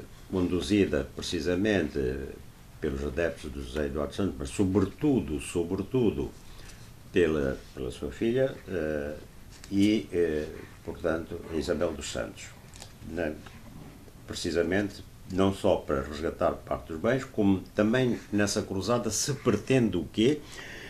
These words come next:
Se pretende que, eh, travar o atual combate à, à, à corrupção, para não atingir mais, eh, membros da equipa de José Eduardo dos Santos.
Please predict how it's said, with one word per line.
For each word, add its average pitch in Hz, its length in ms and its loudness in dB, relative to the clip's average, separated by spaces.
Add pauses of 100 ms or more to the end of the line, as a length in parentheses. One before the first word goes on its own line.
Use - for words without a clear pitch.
(180)
Se - 240 8
pretende 87 640 8
que, 135 480 8 (320)
eh, 101 600 10 (320)
travar 120 560 8
o 113 160 6
atual 113 340 8
combate 92 760 6 (100)
à, 71 340 2 (280)
à, 82 380 -6
à 92 40 -6
corrupção, 90 640 2 (720)
para 82 240 6
não 92 220 6
atingir 92 580 4 (460)
mais, 87 600 6 (460)
eh, 78 720 4
membros 85 360 6
da 76 100 4
equipa 82 460 2
de 78 920 2
José 80 220 2
Eduardo 71 300 0
dos 65 240 -4
Santos. - 380 -10